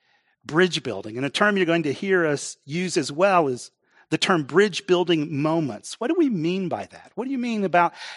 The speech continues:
taking a next step in, in terms of building a bridge? Well, I think simply put, when we talk about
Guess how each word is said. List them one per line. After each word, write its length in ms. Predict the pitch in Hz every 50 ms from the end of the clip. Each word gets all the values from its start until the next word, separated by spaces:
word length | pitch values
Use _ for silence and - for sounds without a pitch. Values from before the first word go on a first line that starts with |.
| - -
taking 400 | - - 214 196 - 196 175 175
a 140 | - 143
next 300 | 156 160 165 160 - -
step 600 | - - - - 165 165 165 143 127 - _ _ _ _ -
in, 180 | 123 120 120 139 _ -
in 60 | 139
terms 260 | - - 185 165 -
of 120 | 143 123 107
building 320 | 147 156 165 165 160 147
a 60 | 120
bridge? 440 | 107 110 95 85 - - - - - _ _ _ _ _ _ _ _ _ _ _ - - - _ -
Well, 220 | - 226 240 - - _ _ _ _ _ _ _ _ -
I 80 | 180 220
think 180 | 311 349 339
simply 400 | - - 240 240 - - 180 165
put, 420 | 156 _ _ - - 240 226 196 -
when 120 | 143 165
we 80 | 185 -
talk 200 | - 240 277 -
about 380 | 233 196 180 170 - 135 -